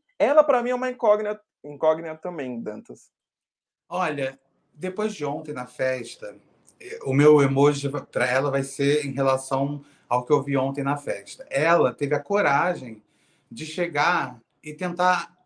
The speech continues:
Speaker 2: fazer com que Bruna e Gabriel voltassem a ficar. Eu acho, assim, que é, é muito sem noção, depois de tudo que o Tadeu falou, de tudo que aconteceu, é, ela ainda querer, porque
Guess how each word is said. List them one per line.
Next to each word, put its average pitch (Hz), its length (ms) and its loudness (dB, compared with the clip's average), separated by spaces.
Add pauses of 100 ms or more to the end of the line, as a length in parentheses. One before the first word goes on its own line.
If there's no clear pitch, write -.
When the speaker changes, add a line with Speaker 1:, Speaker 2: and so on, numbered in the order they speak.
Speaker 2:
fazer 165 300 -10
com 175 160 -8
que 180 120 -12
Bruna 196 640 -2
e 165 80 -6
Gabriel 156 460 2
voltassem 175 560 -4
a - 40 -16
ficar. 117 400 -18 (1080)
Eu 165 100 6
acho, 190 160 2
assim, 185 260 -8
que 180 140 -6
é, 165 220 -2 (520)
é 160 120 -6
muito 208 300 6
sem 190 180 0
noção, 156 440 4
depois 156 320 2
de 170 80 -6
tudo 185 400 -4
que 175 120 -4
o 156 200 0
Tadeu 139 340 0
falou, 135 380 -2
de 135 140 -10
tudo 185 200 -16
que 196 100 -12
aconteceu, 127 880 -6 (360)
é, 139 260 0
ela 147 180 6
ainda 175 340 2
querer, 170 680 2
porque 170 400 -2